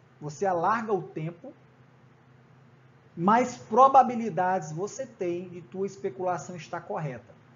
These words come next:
Claro, desde que você, é, é, compre ativos de qualidade, né? Não é qualquer ativo, tá? Desde que você compre ativos que também tenham fundamentos,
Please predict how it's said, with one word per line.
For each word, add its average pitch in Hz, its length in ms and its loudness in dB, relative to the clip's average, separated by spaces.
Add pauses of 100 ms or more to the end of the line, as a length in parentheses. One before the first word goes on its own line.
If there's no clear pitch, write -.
(160)
Claro, 143 340 -2
desde 135 240 -10
que - 80 -6
você, 185 420 -4 (320)
é, 156 280 -6
é, - 20 -4
compre 208 540 -2
ativos 220 500 -6
de 220 140 -12
qualidade, 156 580 -4
né? 170 260 -6
Não 180 380 -6
é 175 180 0
qualquer 196 300 -6
ativo, 196 480 -6
tá? 208 300 -2 (340)
Desde 156 160 -10
que - 40 -20
você 190 200 -4
compre 196 220 -4
ativos 226 320 -6
que 277 100 -12
também 226 320 -2
tenham 233 320 -6
fundamentos, 233 840 -4